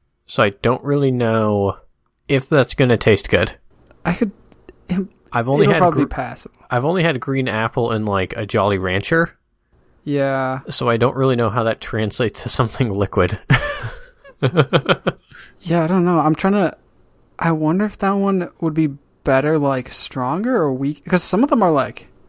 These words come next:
Speaker 2: you know, better if you make it extra strong or better if you make it extra weak, you know?
Speaker 1: Mm. Yeah.
Speaker 2: Um,
Speaker 1: I err on the side of weak, typically.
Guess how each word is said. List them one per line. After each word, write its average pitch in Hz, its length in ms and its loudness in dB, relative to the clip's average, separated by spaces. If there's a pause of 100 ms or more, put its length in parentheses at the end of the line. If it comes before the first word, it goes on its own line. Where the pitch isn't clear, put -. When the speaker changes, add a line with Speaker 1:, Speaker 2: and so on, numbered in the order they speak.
(1000)
Speaker 2:
you 151 120 6
know, 127 340 2 (480)
better 143 340 2
if 139 120 -2
you 147 60 2
make 143 160 0
it 139 60 0
extra 131 260 -2
strong 135 360 0
or 135 60 0
better 139 180 -2
if 131 120 -6
you 139 60 0
make 135 180 0
it 135 40 -2
extra 131 280 -4
weak, 135 300 -2
you 156 60 2
know? 151 300 4 (1040)
Speaker 1:
Mm. 135 160 2
Yeah. 123 140 0
Speaker 2:
Um, 117 280 -6 (100)
Speaker 1:
I 139 120 2
err 131 260 0
on 110 120 0
the 101 80 0
side 101 260 2
of 95 140 0
weak, 98 360 -2
typically. 101 560 0